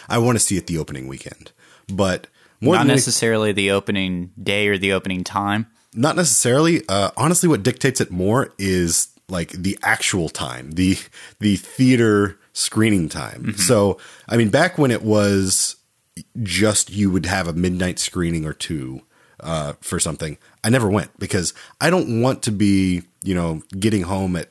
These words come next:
Speaker 1: two thirty, three, three in the morning, and then, you know, it's always on a Thursday, so then I'd have to go to work in the morning. Like, I, I'm too old for that. I'm, I'm an old, old man.
Speaker 2: Well, did you do it during high school?
Speaker 1: No, I didn't.
Speaker 2: Fascinating.
Speaker 1: I, I, like, this, this might be the one place where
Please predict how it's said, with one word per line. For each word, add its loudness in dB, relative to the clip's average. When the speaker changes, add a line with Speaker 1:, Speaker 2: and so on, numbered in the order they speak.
Speaker 1:
two -2
thirty, -2
three, -4
three -2
in -4
the -6
morning, -6
and -2
then, -2
you -4
know, -2
it's -2
always 2
on 0
a -2
Thursday, 0
so -2
then -2
I'd -2
have -4
to -20
go -4
to -6
work -6
in -8
the -6
morning. -4
Like, -6
I, 4
I'm 4
too 4
old 2
for -8
that. -6
I'm, -2
I'm 0
an 4
old, 2
old 2
man. 0
Speaker 2:
Well, 2
did 0
you -2
do 0
it -2
during 0
high 0
school? -6
Speaker 1:
No, 2
I -6
didn't. 0
Speaker 2:
Fascinating. 2
Speaker 1:
I, 0
I, 0
like, 0
this, 4
this 2
might 4
be 4
the 4
one 4
place 2
where 2